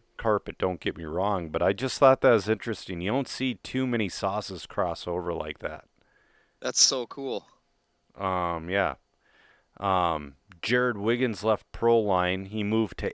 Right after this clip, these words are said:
Speaker 1: A K A.
Speaker 2: Really?
Speaker 1: Dude, n-, it's, people are leaving left and right, man. Last year and this year. And this Horizon shift, I don't like the look of it.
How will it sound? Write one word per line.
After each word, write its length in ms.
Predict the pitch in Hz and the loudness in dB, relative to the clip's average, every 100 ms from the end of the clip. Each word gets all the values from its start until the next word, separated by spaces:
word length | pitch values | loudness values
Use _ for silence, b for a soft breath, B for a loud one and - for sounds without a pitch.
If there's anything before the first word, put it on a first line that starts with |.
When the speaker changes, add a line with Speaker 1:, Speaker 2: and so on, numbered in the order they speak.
| 101 | 0
Speaker 1:
A 120 | 101 | 0
K 400 | - 107 95 87 | 0 -2 0 2
A. 320 | 82 92 127 - _ _ _ _ _ _ _ - | 2 0 -4 -12 _ _ _ _ _ _ _ -8
Speaker 2:
Really? 420 | 370 233 98 - _ b b b b b b _ | -4 -2 -2 -6 _ b b b b b b _
Speaker 1:
Dude, 400 | - 123 139 107 - | -2 0 0 -4 -14
n-, 160 | 107 92 - | -12 -12 -10
it's, 300 | 90 87 - - | -10 -10 -14 -16
people 340 | - 107 117 120 | -8 -6 0 4
are 200 | 117 113 | 6 6
leaving 400 | 104 127 117 101 | 4 0 0 0
left 220 | 101 - | 0 0
and 100 | 104 | -2
right, 220 | 120 123 | 0 0
man. 340 | 95 92 95 90 _ _ _ _ _ _ _ _ _ _ _ _ | 0 0 0 -4 _ _ _ _ _ _ _ _ _ _ _ _
Last 440 | 92 95 104 - - | -2 2 2 0 -4
year 160 | 113 110 | -2 0
and 140 | 107 | 0
this 240 | 123 - | -2 -4
year. 260 | 82 78 78 - b b b b b b | -6 -6 -8 -16 b b b b b b
And 200 | - 95 | -8 -4
this 200 | 95 - | -4 -6
Horizon 680 | - 95 95 110 127 110 90 | -4 2 6 6 2 -2 -6
shift, 480 | - - 90 - - - | -6 -2 -2 -2 -10 -8
I 120 | 87 | -4
don't 280 | 101 107 82 | -4 -6 -6
like 280 | 90 104 | -4 -4
the 80 | - | -8
look 260 | 76 101 - | -4 -4 -2
of 120 | 78 | -8
it. 120 | 76 | -8